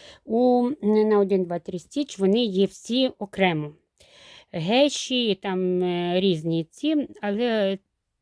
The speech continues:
там одна схема коштує вдвічі дорожче, ніж вся книжка.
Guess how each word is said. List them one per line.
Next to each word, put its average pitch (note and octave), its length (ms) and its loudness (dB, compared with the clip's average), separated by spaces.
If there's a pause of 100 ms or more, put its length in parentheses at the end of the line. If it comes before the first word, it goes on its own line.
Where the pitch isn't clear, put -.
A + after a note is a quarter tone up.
(360)
там G3+ 260 -4
одна F#3+ 280 -6
схема B3 380 -6
коштує A3 460 -10
вдвічі F#3+ 400 -10
дорожче, F#3 520 -4
ніж F#3+ 220 -2
вся - 260 -8
книжка. G#3+ 520 0